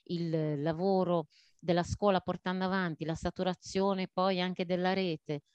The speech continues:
mi ha portato chiaramente a vivere dei momenti di grande difficoltà, anche se mentalmente ero pronta, tecnologicamente c'era uno stress che comunque tutti noi abbiamo sentito. E questo ci ha portati anche purtroppo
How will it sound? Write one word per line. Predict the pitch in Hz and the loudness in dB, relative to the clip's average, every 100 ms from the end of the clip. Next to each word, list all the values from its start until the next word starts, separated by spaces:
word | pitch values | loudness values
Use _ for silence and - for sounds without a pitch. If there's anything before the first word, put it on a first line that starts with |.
| _ - | _ -4
mi | 190 | -2
ha | |
portato | 156 247 - 156 143 180 | 0 -2 -2 -2 -2 -6
chiaramente | - 180 180 156 151 | -6 -4 -2 -4 -2
a | 180 | -2
vivere | 180 214 156 151 | -2 -2 -2 -4
dei | 160 | -4
momenti | 190 185 156 196 | -2 -4 -4 -6
di | 185 | -6
grande | 170 175 156 | -4 -4 -4
difficoltà, | 170 - 233 302 - | -8 -8 -2 -2 2
anche | 175 214 202 | 0 0 0
se | 202 | 2
mentalmente | 202 202 220 226 226 170 180 | 2 2 0 2 0 -2 -2
ero | 254 | -2
pronta, | - 165 151 - 185 - - - | -2 -4 -4 -4 -6 -6 -20 -4
tecnologicamente | 220 214 208 196 185 - 262 175 151 202 | -4 0 0 0 -2 -2 0 0 -2 -4
c'era | - 165 | -2 -2
uno | 170 | -2
stress | 196 - 165 151 - | -4 -6 -6 -6 -6
che | - | -6
comunque | - 202 156 170 | -4 -4 -4 -6
tutti | - - 180 | -8 -10 -6
noi | 156 143 | -4 -6
abbiamo | 147 147 143 | -6 -6 -6
sentito. | 135 147 143 - 120 131 135 _ - - - - | -6 -8 -10 -16 -14 -12 -12 _ -20 -20 -20 -4
E | 381 | -2
questo | - 349 - | 2 0 0
ci | 190 | -2
ha | 233 | 0
portati | - 285 233 170 - 233 | 0 0 2 2 0 0
anche | 196 196 262 | 0 -2 -6
purtroppo | 247 285 214 190 175 - 240 | -6 -4 0 0 0 2 2